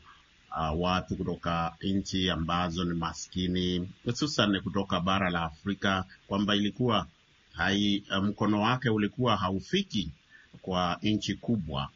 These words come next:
Uh, uh, na sasa hili limetokea kuhusiana na Marekani. Je, shutuma hizo unadhani kwamba zitaendelea au, uh, I C C ina-, inaonekana kwamba inaendelea kutekeleza kazi yake kama ambavyo ilikusudiwa?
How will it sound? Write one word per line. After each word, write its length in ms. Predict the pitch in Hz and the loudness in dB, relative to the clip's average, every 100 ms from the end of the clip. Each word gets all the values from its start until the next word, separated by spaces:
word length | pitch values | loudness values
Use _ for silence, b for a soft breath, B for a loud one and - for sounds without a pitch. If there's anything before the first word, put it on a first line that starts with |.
| _ _ _ | _ _ _
Uh, 400 | 80 85 85 82 - | -2 0 0 -2 0
uh, 240 | 85 82 | 0 0
na 160 | 90 90 | 0 -2
sasa 600 | 123 135 131 117 107 - | 0 0 2 2 2 0
hili 260 | 110 131 120 | 0 2 2
limetokea 600 | 107 104 - 95 110 101 | 2 0 0 -2 0 0
kuhusiana 600 | 98 98 98 104 104 101 | 0 -2 0 0 2 2
na 220 | 95 90 90 | 0 0 0
Marekani. 800 | 90 87 85 98 90 76 69 - _ _ - 85 101 | 0 0 -2 -2 0 -2 -6 -10 _ _ -8 -4 2
Je, 380 | 123 123 117 - | 4 4 4 0
shutuma 460 | - 123 135 107 | -2 0 2 4
hizo 320 | 117 139 135 | 4 4 2
unadhani 460 | 113 101 98 110 135 | 2 2 4 2 2
kwamba 240 | 120 107 | 0 0
zitaendelea 920 | 101 98 104 101 95 104 120 127 127 - _ - | -2 -2 0 0 0 0 0 0 0 -4 _ -6
au, 440 | 85 107 143 147 131 104 - _ _ _ 107 | 0 2 2 2 0 -4 -10 _ _ _ -2
uh, 120 | 110 | 0
I 200 | 120 147 | 2 2
C 200 | 143 131 | 0 -2
C 280 | 123 143 135 | 0 2 2
ina-, 240 | 123 120 - | 2 0 0
inaonekana 600 | 120 117 117 117 127 123 | 0 2 2 2 2 0
kwamba 260 | 123 123 117 | 0 0 2
inaendelea 520 | 113 110 110 117 120 | 2 2 0 0 0
kutekeleza 600 | 113 110 113 110 117 110 | -2 -6 0 0 0 -2
kazi 320 | 107 98 101 | -2 -2 0
yake 260 | 110 110 104 | 0 0 -2
kama 360 | 123 127 110 | -2 0 2
ambavyo 360 | 101 104 113 107 | 0 0 0 0
ilikusudiwa? 840 | 98 98 98 101 101 110 80 71 | -2 -4 -8 -4 -2 -2 -2 -8